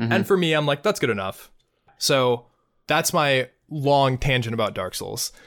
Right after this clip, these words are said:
Speaker 1: Hell yeah, that's awesome, man. I may have to recommend off podcast. I guess I'll do a quick little pitch right here. Kind of
Speaker 2: Yeah.
Speaker 1: the way that you were talking about it really reminded me of a game that we, me and Brandon, we love here on the podcast,
Speaker 2: Mm-hmm.
Speaker 1: Hyper Light Drifter.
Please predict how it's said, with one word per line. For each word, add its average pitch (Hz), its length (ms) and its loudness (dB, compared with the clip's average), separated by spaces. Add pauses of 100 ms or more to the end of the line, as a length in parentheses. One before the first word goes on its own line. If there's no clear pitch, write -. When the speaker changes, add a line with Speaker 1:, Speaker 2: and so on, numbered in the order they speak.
(120)
Speaker 1:
Hell 127 200 -2
yeah, 143 220 2
that's 123 200 0
awesome, 104 460 -2
man. 87 220 -12 (420)
I 127 120 0
may 147 280 4
have 151 280 0
to 113 280 2 (240)
recommend 117 520 2
off 101 280 0
podcast. 95 640 -2
I 101 80 2
guess 127 120 0
I'll 110 160 2
do 110 140 -2
a 95 60 -2
quick - 280 -6
little 98 180 -2
pitch 101 280 -6
right 98 140 -2
here. 101 280 0 (240)
Kind 156 180 2
of 143 40 6
Speaker 2:
Yeah. 135 120 6
Speaker 1:
the 120 60 4
way 131 160 4
that 127 80 4
you 120 140 2
were 113 100 2
talking 110 400 -2
about 90 280 -2
it 92 120 0
really 107 280 0
reminded 95 520 0
me 95 140 0
of 92 100 -2
a 92 60 -4
game 95 260 -4
that 92 120 -2
we, 92 380 -4 (240)
me 107 160 0
and 104 100 2
Brandon, 98 300 2
we 95 80 -2
love 104 240 0
here 107 120 -2
on 95 120 0
the 90 80 -2
podcast, 90 720 -4
Speaker 2:
Mm-hmm. - 200 -4
Speaker 1:
Hyper 127 160 2
Light 98 200 0
Drifter. 98 520 -6